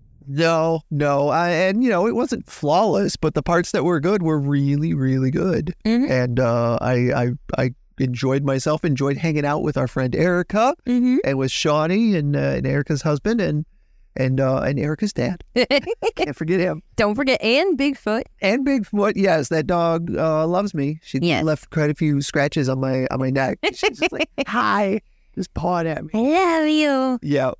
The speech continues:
Speaker 1: but, uh, no, it was a really, it was a really good wrestling show, and, um,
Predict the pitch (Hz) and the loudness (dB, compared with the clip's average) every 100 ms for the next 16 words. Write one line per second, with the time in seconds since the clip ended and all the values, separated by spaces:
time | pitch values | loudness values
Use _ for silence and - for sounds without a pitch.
0 | - 185 175 190 175 170 165 349 311 220 | -4 -2 0 0 0 2 0 0 0 -2
1 | 285 247 226 220 214 220 226 220 220 214 | 0 0 2 2 0 0 0 0 2 0
2 | 220 202 170 - 180 165 - - 123 127 | 0 0 -2 0 0 0 -4 -6 -2 0
3 | 131 131 131 131 131 | 0 0 0 -2 -6